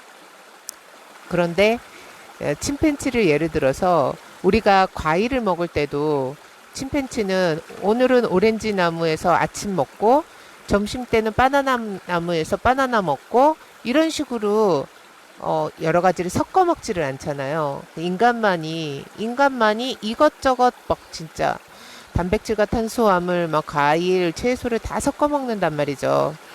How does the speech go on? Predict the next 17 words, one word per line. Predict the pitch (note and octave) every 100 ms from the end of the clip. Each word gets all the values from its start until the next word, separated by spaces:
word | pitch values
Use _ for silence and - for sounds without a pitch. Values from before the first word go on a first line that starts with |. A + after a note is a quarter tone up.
| - - -
그래서 | G#3 G3+ - A#3+ A#3 - -
화식을 | E4 E4 E4 C4+
하면서, | A#3 G3 D#3+ D#3+ C3+ D#3 -
그러니까 | A#3 B3+ A3+ G#3+
탈이 | G#3+ D4+ D#4+
날 | F3+ D3
수밖에 | - G3 -
없는 | D#3 D#3+ E3+
거거든요. | D#3+ C3+ C#3 C#3 G3 C4+ - - - - -
근데, | - G#3 A3 A3 F3 D3 - - - - -
어, | - C#3+ D#3 D3+ D#3+ - - - - - - - - - -
가장 | G#3+ B3 B3+ F#3
이상적인 | F#3 C4 B3+ A#3+ G#3+ F3+
거는 | D#3 F3 G3+ F3 D3 C3+
섞어 | - C#4+ - E4+
먹지 | D#4+ - A#3
않는다라고 | D3+ E3 G#3+ G#3+ G3+ F#3+ F#3 F3 C#3+ C#3 D3+ D3+ D3+